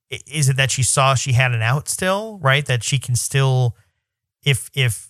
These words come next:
Kendall took the company, she's completely cut out. Whereas if Tom takes the company or, like,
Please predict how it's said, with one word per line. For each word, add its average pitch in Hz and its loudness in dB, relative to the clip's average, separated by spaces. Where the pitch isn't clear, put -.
Kendall 165 0
took 156 -2
the 120 -8
company, 117 0
she's - -2
completely 131 -2
cut 113 0
out. 90 -2
Whereas 117 0
if 101 -4
Tom 151 2
takes 131 -2
the 120 -4
company 110 0
or, 117 0
like, 104 -2